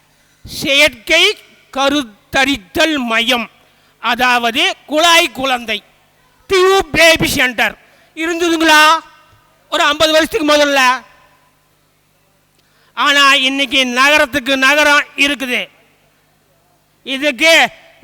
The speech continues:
நம்மளுடைய தெரியாத்தனமான செயல்பாடு தான் மூல காரணமா இருக்குது. அப்போ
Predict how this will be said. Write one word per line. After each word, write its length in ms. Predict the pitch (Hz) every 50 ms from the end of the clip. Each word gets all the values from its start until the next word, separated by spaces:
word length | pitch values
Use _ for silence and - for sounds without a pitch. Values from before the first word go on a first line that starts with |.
| 220 240
நம்மளுடைய 500 | 262 277 302 311 302 302 294 302 311 294 277 208 190 -
தெரியாத்தனமான 920 | 285 294 311 320 330 339 349 339 330 - 339 311 311 302 302 302 302 302 302 269 - -
செயல்பாடு 640 | 285 294 311 311 320 285 226 294 294 294 285 277 277 285 330
தான் 160 | 370 370 311 - - - _ _ _ _ - 240 247
மூல 320 | 277 294 302 302 294 294 269 220 269
காரணமா 520 | 269 277 277 277 277 269 269 269 277 285 311 311 294 269
இருக்குது. 340 | 254 269 226 190 175 165 185 - _ _ _ _ _ _ _ _ _ _ _ _ _ _ _ _ _ _ _ _ _ _ _ - 226
அப்போ 240 | 233 180 240 269